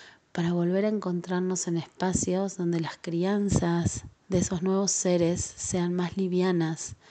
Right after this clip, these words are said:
y donde podamos tener herramientas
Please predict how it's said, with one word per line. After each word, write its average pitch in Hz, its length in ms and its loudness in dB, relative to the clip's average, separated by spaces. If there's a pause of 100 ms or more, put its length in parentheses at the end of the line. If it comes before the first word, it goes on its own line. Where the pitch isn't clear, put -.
(440)
y 190 120 4
donde 180 200 4
podamos 208 460 2
tener 185 260 2
herramientas 170 1160 2